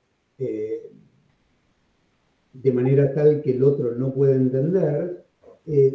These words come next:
sobre eso también reflexionó Jauretche e incluso lo llevó a la práctica, digamos. Él trataba de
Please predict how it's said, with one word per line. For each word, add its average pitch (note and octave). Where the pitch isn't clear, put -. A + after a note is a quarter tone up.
sobre F#3
eso -
también G3+
reflexionó A#2
Jauretche C#3
e C3+
incluso D#3
lo B2+
llevó A#2+
a -
la B2
práctica, A2+
digamos. G#2+
Él B2+
trataba C#3
de C#3